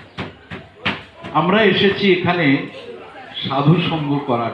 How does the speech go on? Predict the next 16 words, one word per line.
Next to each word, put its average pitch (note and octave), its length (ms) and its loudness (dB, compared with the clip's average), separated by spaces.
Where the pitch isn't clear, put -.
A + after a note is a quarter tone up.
জন্য। F2 320 -8
সাধু F3+ 220 4
সঙ্গ G#3+ 480 4
সর্বশাস্ত্রে E3+ 840 0
কয়, D3+ 420 2
লবামাত্র F3 800 4
সাধু E3 240 4
সঙ্গ D3 440 4
জীব C#3 140 2
ইষ্ট D#3+ 300 -2
প্রাপ্তি - 540 0
হয়। - 260 -6
জীবের F#3 640 4
ইষ্ট - 260 0
প্রাপ্তি F#3+ 480 2
বলতে F#3+ 380 2